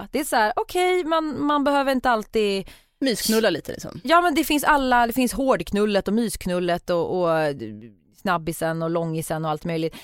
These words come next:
Speaker 1: Men när man har det lite dåligt, då, då är det kanske mer förpliktat. Och
Speaker 2: Ja, om ens det blir av.
Speaker 1: Ja, och om
Speaker 2: Mm.
Speaker 1: det blir av så kan man ju,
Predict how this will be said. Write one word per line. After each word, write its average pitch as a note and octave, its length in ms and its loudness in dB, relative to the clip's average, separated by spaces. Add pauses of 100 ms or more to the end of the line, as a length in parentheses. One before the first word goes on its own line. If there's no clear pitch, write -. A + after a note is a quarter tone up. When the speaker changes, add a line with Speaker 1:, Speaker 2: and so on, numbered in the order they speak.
(160)
Speaker 1:
Men A3 120 2
när A#3 80 4
man A#3 140 4
har A3+ 120 2
det G#3 60 2
lite G#3 180 -2
dåligt, B3 540 0
då, G#3+ 320 0
då A3 220 -2
är C4+ 180 -2
det C#4+ 100 -4
kanske A#3 380 -4
mer E3+ 180 -4
förpliktat. - 680 -12
Och F#3+ 280 -6
Speaker 2:
Ja, G3 200 6
om F#3+ 200 4
ens D#3 280 0
det E3+ 120 -2
blir C#3 140 -2
av. A3+ 260 4
Speaker 1:
Ja, A#3+ 220 6
och - 160 2
om B3 80 4
Speaker 2:
Mm. B3 120 4
Speaker 1:
det C4 80 2
blir A#3 220 4
av G3 60 0
så G#3+ 120 -6
kan A3 200 0
man G3+ 100 0
ju, F#3+ 140 0